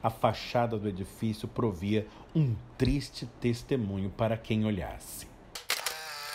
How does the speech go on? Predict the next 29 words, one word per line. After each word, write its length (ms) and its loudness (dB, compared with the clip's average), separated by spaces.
A 40 2
reforma 480 6
do 120 4
edifício 520 0
teve 260 2
início 340 0
com 40 2
a 40 2
substituição 880 0
das 160 4
antigas 460 4
divisórias 680 4
das 160 0
salas 420 0
e 60 2
a 20 2
instalação 640 -2
de 120 -2
novas 580 2
divisórias, 600 -4
mais 240 2
modernas, 680 0
mais 360 0
duráveis 540 -2
e 40 -2
mais 220 -2
leves, 580 0
em 140 2
drywall. 520 0